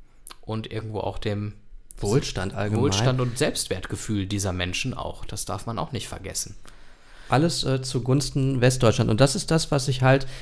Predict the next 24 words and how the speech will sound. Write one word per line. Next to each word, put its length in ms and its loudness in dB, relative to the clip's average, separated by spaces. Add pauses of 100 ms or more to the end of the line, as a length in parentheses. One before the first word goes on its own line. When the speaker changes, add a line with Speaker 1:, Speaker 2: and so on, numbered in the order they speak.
Speaker 2:
ich 120 -4
meine, 460 6 (220)
deswegen, 600 4
das 240 2
hat, 200 4 (460)
also 200 0
wenn 160 6
wir 100 2
dreißig 400 2
Jahre 220 4
Mauerfall 600 6
feiern, 400 2
hat 100 2
das 160 2
immer 200 4
diesen 260 2
Beigeschmack. 580 2
Ich 120 -6
finde, 220 4
wir 120 4
sollten 420 0 (320)
Speaker 1:
Und 80 4
Speaker 2:
mehr 240 6 (260)
Speaker 1:
ja, 160 -4